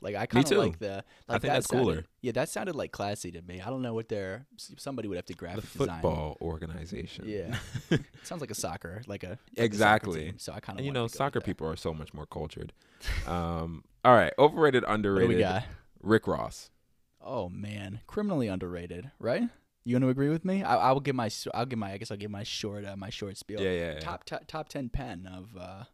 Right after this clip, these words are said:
Speaker 1: of
Speaker 2: Top ten
Speaker 1: our, of
Speaker 2: pen.
Speaker 1: our generation, of
Speaker 2: <laughs>
Speaker 1: our generation. Let me, let me preface that. Ross has not missed on an album ever. Um, really consistent artist, large body of work,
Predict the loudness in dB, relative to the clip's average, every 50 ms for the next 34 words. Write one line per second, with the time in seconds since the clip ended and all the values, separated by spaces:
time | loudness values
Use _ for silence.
0 | _ _ _ -2 0 2 2 4 4 4 4 4 2 2 4 6 8 8 8 8
1 | 8 6 8 8 8 8 8 8 6 4 0 -2 -4 -4 -4 -6 -8 -10 -10 -10
2 | -10 -12 -12 -12 -14 -14 -14 -6 -4 -4 -4 -4 -4 -4 -4 -4 -4 -6 -10 -10
3 | -6 -4 -4 -4 -4 -6 -8 -4 -4 -2 -2 -2 -2 -2 -2 -2 -2 -4 -6 -10
4 | -20 -20 -18 _ -4 -2 -2 -2 -2 -4 -6 -6 -6 -10 -12 -12 -12 -12 -14 -10
5 | -6 -4 -4 -4 -4 -6 -8 -8 -8 -8 -6 -6 -6 -6 -6 -6 -8 -10 -10 -10
6 | -10 -10 -10 -10 -10 -8 -8 -8 -8 -8 -6 -8 -8 -6 -4 -4 -4 -4 -6 -8
7 | _ _ _ _ _ _ _ _ -10 -10 -8 -8 -10 -10 -12 -14 -16 -18 _ _
8 | _ _ _ _ _ _ _ -10 -8 -6 -6 -6 -8 -8 -12 -12 -10 -10 -10 -10
9 | -10 -10 -10 -10 -8 -6 -6 -4 -4 -4 -6 -8 -8 -12 -12 -12 -10 -8 -6 -4
10 | -4 -4 -4 -4 -2 -2 0 0 0 0 -2 -4 -6 -4 -4 -2 -2 -2 -2 -4
11 | -8 -18